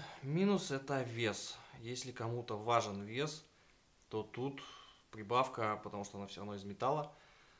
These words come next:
Грамм сто вы плюсом получите. Купив Fujifilm X T четыре, важным для меня был аспектом — это удобство ее использования, потому что хват так себе, пальцы у меня большие,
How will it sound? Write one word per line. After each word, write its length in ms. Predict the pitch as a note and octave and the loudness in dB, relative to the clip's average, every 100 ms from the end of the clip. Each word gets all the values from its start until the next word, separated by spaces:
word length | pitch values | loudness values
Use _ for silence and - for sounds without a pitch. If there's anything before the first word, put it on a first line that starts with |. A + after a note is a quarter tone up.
| _ - | _ -4
Грамм 240 | A#2 C3+ | 0 0
сто 320 | C3+ - D3+ | 0 4 4
вы 180 | C#3+ C3 | 4 0
плюсом 400 | B2+ B2 B2 A#2 | -2 -6 -4 -4
получите. 720 | G#2 G#2+ A2 G2 - - D#2+ - - - _ _ _ _ _ _ _ _ _ - _ _ _ _ _ - - | 0 0 0 -4 -6 -8 -12 -12 -18 -20 _ _ _ _ _ _ _ _ _ -20 _ _ _ _ _ -20 -12
Купив 440 | - C#3+ G3 F#3 - | -6 0 2 2 0
Fujifilm 500 | F3 D3 - D#3+ D3+ | -2 -2 2 4 2
X 100 | D#3 | 2
T 120 | E3 | 0
четыре, 460 | - - A3+ G3+ - - - - - - - _ _ | 0 0 2 0 -2 -18 -20 -20 -20 -20 -20 _ _
важным 440 | C3 C#3+ F3 E3+ C#3+ | 2 4 6 4 4
для 140 | C#3 | 2
меня 200 | C3+ C#3+ | 2 2
был 180 | C#3 C3+ | 2 2
аспектом — 520 | B2+ - E3+ D3+ C3+ | 2 -2 -2 -2 -2
это 160 | C3 B2+ | -2 -4
удобство 520 | A#2 C3+ C#3 - A#2+ | 2 2 2 -2 -2
ее 180 | A#2+ A#2+ | -2 -2
использования, 560 | - B2+ G#2+ G2 F#2 | -2 -2 0 -2 -6
потому 400 | - - G#2+ A2+ | -10 -6 -4 -2
что 400 | - - G#2 G2 F#2+ - | -4 -4 -4 -4 -6 -12
хват 480 | - A#2+ A2+ - | -2 2 2 4
так 220 | B2+ C#3+ - | 2 2 2
себе, 480 | - D#3 D3 D3 C#3 - | -2 -2 0 0 0 0
пальцы 320 | A2 G2+ - | -2 0 -4
у 40 | |
меня 140 | G2 G2+ | -4 -4
большие, 580 | G#2 G2 - C#3+ D3+ | -6 -6 -2 0 0